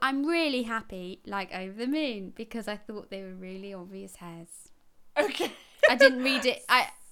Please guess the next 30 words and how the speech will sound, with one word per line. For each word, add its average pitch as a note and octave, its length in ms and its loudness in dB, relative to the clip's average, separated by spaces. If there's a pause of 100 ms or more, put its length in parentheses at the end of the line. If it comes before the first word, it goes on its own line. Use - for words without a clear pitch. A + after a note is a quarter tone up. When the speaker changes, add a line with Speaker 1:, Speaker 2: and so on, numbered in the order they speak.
(400)
Speaker 1:
I B3+ 100 2
read C#4+ 260 4
the C4 120 2
wrong, A#3 500 2 (160)
um, A3 400 6
Speaker 2:
<laughs> B4+ 40 2 (720)
Like, A3+ 140 -10
the A#3+ 80 -12
wrong A#3+ 220 -6
emphasis. A#3+ 580 2
Speaker 1:
inflection. F#3 680 -2
Speaker 2:
Yeah. G3 300 -4
Speaker 1:
Yeah, F#3+ 280 0
anyways. F3+ 640 -8
<laughs> - 40 -18 (1000)
Speaker 2:
You C#4 160 -4
just D4 140 -8
needed G3+ 300 -8
a E3+ 60 -14
bit A#2 240 -12
of, G#3 100 -16
like, - 300 -10
encouragement. G3+ 640 -10
Speaker 1:
I D4 120 -2
know. C#4 480 -4
Speaker 2:
Words B3+ 200 -2
of B3+ 80 -2
affirmation. B3 680 -6
Speaker 1:
Words B3+ 220 -10
of, B3 60 -12